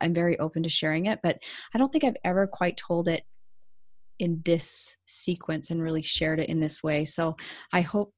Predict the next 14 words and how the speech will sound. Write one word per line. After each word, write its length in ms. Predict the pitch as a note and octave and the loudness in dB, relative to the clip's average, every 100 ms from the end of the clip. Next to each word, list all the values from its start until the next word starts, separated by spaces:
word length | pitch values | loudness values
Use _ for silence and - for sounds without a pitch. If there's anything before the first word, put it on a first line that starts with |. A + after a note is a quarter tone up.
| - | -16
someone 420 | - C#4+ C4+ F#3 | 0 4 6 4
who's 220 | D#3+ D#3 | 4 2
listening, 640 | D#3 D#3 - D3+ D#3 E3 D#3+ _ _ - - _ - | 2 0 -2 -2 0 -4 -6 _ _ -20 -20 _ -6
um, 460 | E3+ E3 E3+ E3+ E3 | -2 -2 -2 -4 -6
finds, 400 | - F3 F3 E3+ - - | -6 -2 -2 -2 -8 -8
finds 300 | F#3 F#3 F3 | -2 0 0
the 80 | E3 | 0
value 440 | D#3+ D#3+ E3+ E3 | 2 2 2 2
in 100 | E3+ | 0
it 100 | E3 | -2
or 80 | E3 | -2
the 80 | E3 | 0
message 480 | E3+ D#3+ - F3 E3 | 0 -2 -4 -6 -4
in, 320 | E3 E3+ E3 | -2 -2 -4